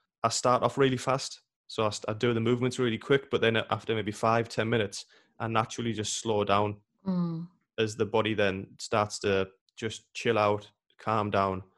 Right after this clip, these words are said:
Speaker 1: and you start to tell yourself, "Well, ah, this actually feels better going at this pace." So don't be afraid of, just get started is the main point. Just get
Speaker 2: Mm.
Speaker 1: going. And then you might start off fast 'cause your mind's still racing, but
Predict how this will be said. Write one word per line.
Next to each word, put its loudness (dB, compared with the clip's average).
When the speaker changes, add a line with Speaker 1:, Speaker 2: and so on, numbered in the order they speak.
Speaker 1:
and -6
you -6
start 0
to -10
tell 0
yourself, -2
"Well, -8
ah, -10
this -4
actually -2
feels -2
better 0
going 2
at -6
this -8
pace." -4
So -4
don't 4
be 4
afraid 4
of, 2
just 2
get 6
started 6
is -2
the -4
main 4
point. 0
Just -10
get 6
Speaker 2:
Mm. 2
Speaker 1:
going. 6
And 0
then 4
you 2
might 4
start 4
off 0
fast 2
'cause -4
your -2
mind's 2
still -2
racing, -2
but -14